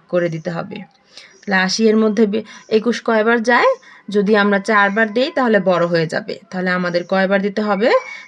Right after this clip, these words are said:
তিনবার দিতে হবে। তাহলে তিনবার দিলে তিন একে তিন আর তিন দুগুণে ছয়, তেষট্টি।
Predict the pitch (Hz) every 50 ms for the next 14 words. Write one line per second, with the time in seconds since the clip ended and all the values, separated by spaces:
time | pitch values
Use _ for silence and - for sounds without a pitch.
0 | - - - 285 285 285 269 240 226 190 175 170 170 - 170 175 175 - - -
1 | - 202 196 190 190 190 - 226 233 233 233 233 233 226 214 240 233 269 339 403
2 | - - 294 285 285 294 302 302 285 - 190 196 180 - - 180 175 170 170 -
3 | 202 196 202 214 233 277 359 466 571 523 - - - - - - _ _ _ -
4 | - _ _ _ - 185 170 165 160 160 165 - 202 196 196 196 208 202 214 208
5 | 202 214 214 233 294 440 539 - - - - - 185 175 156 143 - - - 190
6 | - _ _ _ - 185 175 165 - - 180 160 - _ - -